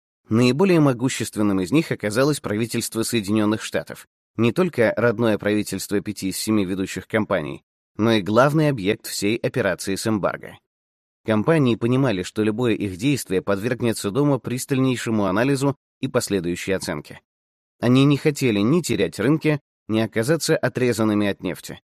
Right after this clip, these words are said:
и уж, конечно, не хотели навлечь на себя преследования и наказания потребителей и своего правительства.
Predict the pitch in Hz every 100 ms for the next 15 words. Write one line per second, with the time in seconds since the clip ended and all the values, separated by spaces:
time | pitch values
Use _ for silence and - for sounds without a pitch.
0 | _ - 113 107 - 98 120 139 131 113
1 | 110 104 123 117 104 98 107 - 107 104
2 | 98 95 87 - 110 120 113 110 110 107
3 | 107 104 104 101 107 95 90 - 87 113
4 | - 120 110 - _ _ 139 - 131 123
5 | 87 90 101 90 65 - - -